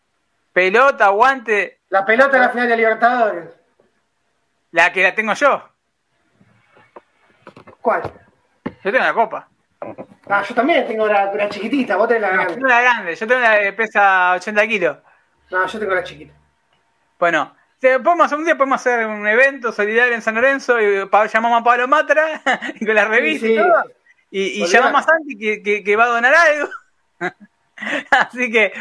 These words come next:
Speaker 1: bueno, gracias a todos. Eh, y la cocina de Lucas Ibarra. Si quieren algo de comida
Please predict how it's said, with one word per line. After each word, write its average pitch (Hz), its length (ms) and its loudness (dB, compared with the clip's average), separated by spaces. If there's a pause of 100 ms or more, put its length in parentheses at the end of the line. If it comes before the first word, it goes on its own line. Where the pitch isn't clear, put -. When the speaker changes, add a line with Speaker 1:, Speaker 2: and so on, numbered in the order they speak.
(180)
Speaker 1:
bueno, 190 340 2 (220)
gracias 262 280 2
a 233 140 0
todos. 262 460 2 (220)
Eh, 185 320 0
y 202 40 0
la 214 140 4
cocina 269 260 -2
de 262 60 -2
Lucas 240 260 -2
Ibarra. 160 480 -2 (240)
Si 190 220 -10
quieren 240 240 -2
algo 240 240 0
de 190 80 -4
comida 202 600 -2